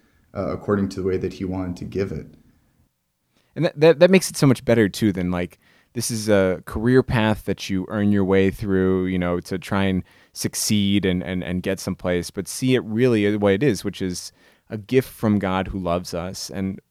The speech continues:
Speaker 2: and following his, his, uh, his call to us and, and, and the primary call. And I think part of the reason why this is such an issue is that we don't, as,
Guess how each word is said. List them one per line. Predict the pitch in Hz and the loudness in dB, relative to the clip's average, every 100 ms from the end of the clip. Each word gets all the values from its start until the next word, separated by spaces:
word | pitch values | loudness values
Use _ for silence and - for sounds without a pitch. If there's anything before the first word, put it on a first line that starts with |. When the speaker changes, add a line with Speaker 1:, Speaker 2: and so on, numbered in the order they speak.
| _ | _
Speaker 2:
and | - 101 | -6 -6
following | - 104 98 104 92 95 | -2 0 2 0 -2 -6
his, | - 98 92 - - | -4 -6 -6 -10 -10
his, | 104 98 98 92 - - _ _ _ _ _ _ | -6 -4 -4 -8 -12 -16 _ _ _ _ _ _
uh, | 107 92 92 92 - _ _ _ | -6 -4 -4 -6 -10 _ _ _
his | 113 113 - | 0 0 0
call | - 95 95 98 | 0 2 4 2
to | - 101 | -2 -6
us | 92 87 - | -6 -6 -6
and, | 104 98 - | -4 -4 -4
and, | 110 110 110 | -2 -2 0
and | 113 113 | 0 2
the | 110 107 | 0 -2
primary | - 123 135 113 | -2 2 2 2
call. | - 131 | 2 2
And | 107 | 2
I | |
think | 101 113 | 0 -6
part | - 117 | -2 0
of | 110 | 0
the | |
reason | 104 113 107 101 | 0 -2 -2 -2
why | 95 95 95 104 - - | -2 -2 -6 -8 -12 -10
this | 107 | -8
is | 107 | -6
such | - - | -8 -6
an | 110 | -4
issue | 123 - 98 | -4 -2 -2
is | 98 - | -4 -4
that | 98 92 - _ _ _ - | -4 -4 -6 _ _ _ -2
we | 117 | 4
don't, | 131 131 - | 6 6 2
as, | 110 104 - | 0 -2 -4